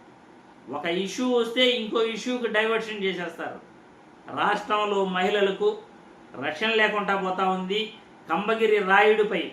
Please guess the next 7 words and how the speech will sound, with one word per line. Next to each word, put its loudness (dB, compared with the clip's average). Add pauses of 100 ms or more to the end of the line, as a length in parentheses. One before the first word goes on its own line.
(640)
immediately 0 (500)
యాక్షన్ -2
తీసుకోవాలి, 2 (400)
కఠినాతి 0
కఠినంగా 0
అతన్ని 0
శిక్షించాలి. -2